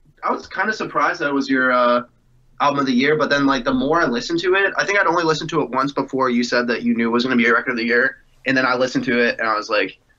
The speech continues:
"Yo, I really get this." And I really thought I liked the Manson Family record that came out, like, prior to this, but I don't know. The, the songwriting this is so tongue-in-cheek, just, like, really fun.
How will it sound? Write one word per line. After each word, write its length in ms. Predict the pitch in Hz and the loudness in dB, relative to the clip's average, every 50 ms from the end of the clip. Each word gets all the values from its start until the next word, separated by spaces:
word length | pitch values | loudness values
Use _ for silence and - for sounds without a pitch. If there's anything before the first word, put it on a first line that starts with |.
| _ _ _ _ _ - | _ _ _ _ _ -6
"Yo, 300 | 120 123 123 113 - - | -2 0 0 0 0 -2
I 160 | - 101 98 | -2 -2 -4
really 360 | 107 104 110 113 110 110 101 101 | -4 -4 -4 -2 -2 -2 -2 -2
get 220 | 98 104 95 - | -2 -2 -2 -4
this." 420 | - 87 - - - - - - - - | -6 -8 -8 -6 -6 -8 -8 -6 -4 0
And 100 | 135 147 | 0 2
I 40 | |
really 320 | 156 147 127 147 170 180 165 | 2 2 2 2 2 2 0
thought 360 | - - 127 - - - - - | 0 0 2 2 2 0 -2 -2
I 100 | 135 127 | -2 -2
liked 640 | 123 110 113 117 120 135 131 - - - - - _ _ _ _ _ - - - - _ _ - | -2 -2 -2 -2 -2 -4 -6 -10 -14 -14 -14 -16 _ _ _ _ _ -10 -10 -10 -12 _ _ -2
the 80 | 139 | 2
Manson 340 | 139 139 127 123 127 - 147 143 | 2 2 2 2 -2 -2 -2 0
Family 460 | 151 156 151 156 160 165 170 180 185 _ _ _ _ _ _ _ _ _ | 2 2 2 2 0 0 -2 -4 -8 _ _ _ _ _ _ _ _ _
record 280 | - 147 151 156 170 156 | -2 -2 0 0 0 0
that 120 | 151 151 151 | 0 0 0
came 160 | 165 147 147 | 0 2 2
out, 200 | 147 147 147 143 | 4 2 2 2
like, 160 | 139 139 135 - | 0 -2 -2 -2
prior 300 | - 131 127 135 143 143 | 0 0 2 2 2 0
to 80 | 151 | 0
this, 240 | 151 156 165 165 - - _ - | -2 -2 -4 -4 -8 -14 _ -6
but 440 | - 139 127 123 117 107 - - _ _ _ _ _ _ - - - - - | -2 0 0 2 0 0 -2 -4 _ _ _ _ _ _ -20 -20 -12 -6 -2
I 100 | 127 147 | 0 2
don't 80 | 156 165 | 2 2
know. 240 | 190 247 - - - | 2 2 0 -2 -2
The, 360 | - 135 131 120 117 117 - - - 120 123 - - - | 0 0 2 0 0 -4 -8 -10 -8 -8 -8 -8 -6 -4
the 360 | - 139 120 107 107 - - - _ _ - | -2 0 0 0 -2 -4 -8 -16 _ _ -6
songwriting 580 | - - 135 139 156 170 175 175 180 185 180 | -2 0 2 2 2 2 2 2 2 2 2
this 220 | 185 185 185 180 - | 2 2 2 0 -2
is 120 | 139 - | -6 -4
so 540 | - - 127 123 131 135 127 123 120 120 120 - _ - - | -2 0 0 2 2 2 0 0 -2 -4 -8 -12 _ -14 -8
tongue-in-cheek, 880 | - - 135 135 135 135 127 123 - - 131 135 139 139 - - - - _ _ _ _ _ _ _ _ - | -4 -2 -2 0 0 -2 -2 -4 -2 -2 0 -2 -2 -4 -8 -16 -18 -20 _ _ _ _ _ _ _ _ -8
just, 120 | - 139 113 | -4 -2 0
like, 120 | 123 123 | 0 0
really 240 | 117 131 131 131 123 | 2 2 2 2 2
fun. 440 | 120 - 117 117 120 131 156 156 | 2 2 2 2 2 0 -2 -6